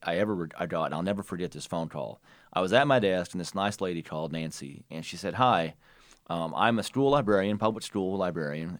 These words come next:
and our math teacher is our network administrator. And the school board decided he needed to teach a higher number of classes while he did the I T stuff,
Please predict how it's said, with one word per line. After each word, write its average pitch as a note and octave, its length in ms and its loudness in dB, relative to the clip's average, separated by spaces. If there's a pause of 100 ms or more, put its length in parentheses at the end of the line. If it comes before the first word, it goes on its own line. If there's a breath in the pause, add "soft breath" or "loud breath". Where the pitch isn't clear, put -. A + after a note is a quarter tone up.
and F2 460 -4
our E2+ 180 0
math A2+ 260 2
teacher G2+ 320 -2
is F2+ 120 -2
our E2+ 80 0
network F2 280 -4
administrator. D#2+ 640 -6 (560 loud breath)
And F#2 440 -2
the F2+ 220 -2
school C#3 300 0
board G#2+ 240 0
decided G2 400 -2
he F#2+ 120 -4
needed G2 260 -2
to F2 60 -8
teach - 280 -6
a F2 60 -6
higher G2 280 2
number F#2 260 -2
of D#2 120 -4
classes A#2 560 0
while F2 240 2
he F2+ 120 -6
did F2 140 -4
the C#2 140 -2
I D2+ 140 -4
T G#2 180 -6
stuff, F2 520 -2